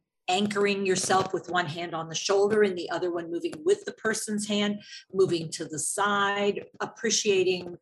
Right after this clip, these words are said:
what they're trying to tell you and pausing when they go, "No, no, no," and even reflecting, "No, you don't like this. Yeah, this is not okay. Ah,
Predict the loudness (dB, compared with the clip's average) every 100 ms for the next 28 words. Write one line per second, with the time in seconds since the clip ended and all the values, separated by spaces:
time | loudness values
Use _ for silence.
0 | _ 0 0 0 -4 -6 -8 -6 -8 -12
1 | -6 0 0 0 -2 -4 -8 -4 2 2
2 | 2 -2 -2 -2 0 0 2 2 0 0
3 | -2 0 0 0 0 0 0 -2 -4 -4
4 | -6 -8 _ _ -14 -10 -6 -6 -4 -8
5 | -8 -16 -20 -20 -6 2 4 4 2 4
6 | 6 4 2 -4 -8 -10 -8 -6 -8 _
7 | -2 0 4 2 2 0 -2 -4 -2 0
8 | 0 0 0 0 -2 -10 -2 4 6 6
9 | 4